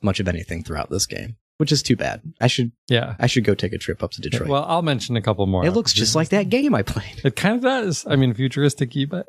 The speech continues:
Speaker 2: yeah.
Speaker 1: Yeah. Chapter three, Shades of Color. Marcus picks up paint supplies for Carl,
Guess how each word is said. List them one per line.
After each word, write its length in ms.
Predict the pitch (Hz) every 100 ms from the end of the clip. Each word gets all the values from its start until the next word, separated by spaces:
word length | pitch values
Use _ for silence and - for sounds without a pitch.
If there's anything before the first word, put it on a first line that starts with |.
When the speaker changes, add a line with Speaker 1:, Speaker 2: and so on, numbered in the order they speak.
| -
Speaker 2:
yeah. 80 |
Speaker 1:
Yeah. 140 | 202 107 - _ _ -
Chapter 220 | 151 151
three, 320 | 147 156 120
Shades 320 | 101 123 127 123
of 100 | -
Color. 460 | - 107 98 104 - _ _ _
Marcus 340 | 135 135 135
picks 260 | - 151 -
up 200 | 123 -
paint 180 | - 165
supplies 460 | 160 175 165 165
for 120 | - 107
Carl, 520 | - 147 151 175